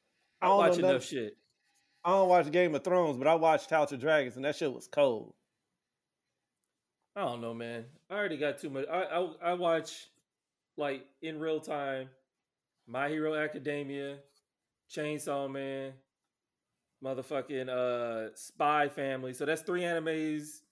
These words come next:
Speaker 2: a week so far that I watch when episodes come out. And then I watch fucking, uh,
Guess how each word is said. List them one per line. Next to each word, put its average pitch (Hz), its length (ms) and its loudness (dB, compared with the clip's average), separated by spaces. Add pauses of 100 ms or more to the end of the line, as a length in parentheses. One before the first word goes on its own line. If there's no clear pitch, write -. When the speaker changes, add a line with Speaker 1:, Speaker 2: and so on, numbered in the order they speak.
(480)
Speaker 2:
a 123 80 -4
week 151 280 -4
so 135 200 -6
far 127 240 -2
that 123 120 -2
I 123 80 0
watch 127 360 -2 (800)
when 127 120 -10
episodes 131 500 -6
come 127 220 -8
out. 117 220 -4 (720)
And 135 100 -6
then 175 160 0
I 160 60 2
watch 147 280 0
fucking, 151 360 -4
uh, 131 480 -2